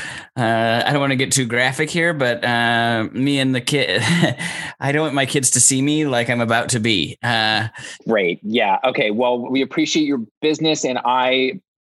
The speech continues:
Speaker 2: personally understand the primal imperative that you are going through.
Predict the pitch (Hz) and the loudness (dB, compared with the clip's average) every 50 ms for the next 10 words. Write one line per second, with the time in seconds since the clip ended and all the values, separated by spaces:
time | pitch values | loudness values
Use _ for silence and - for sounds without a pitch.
0 | _ - - 143 139 - - 147 135 131 131 120 127 127 120 - - 127 120 123 | _ -4 -2 -2 -2 0 0 0 0 0 0 0 0 0 0 -2 -2 0 0 0
1 | 120 113 - - - 127 120 123 127 123 120 117 120 120 113 110 - 117 117 120 | 0 -2 -2 -2 -2 0 0 0 0 0 0 0 0 0 -2 -2 -2 0 0 2
2 | 120 117 113 113 110 104 110 - - 113 92 - 104 110 113 113 113 113 113 101 | 2 2 2 0 -2 -4 -6 -4 -4 -2 -2 0 0 2 2 2 2 2 2 2
3 | 104 104 101 107 101 101 120 120 120 120 120 110 - - 120 117 117 117 117 117 | 2 0 0 0 0 0 0 0 0 -2 -2 -4 -6 -4 -2 0 2 2 2 2
4 | 117 113 | 0 0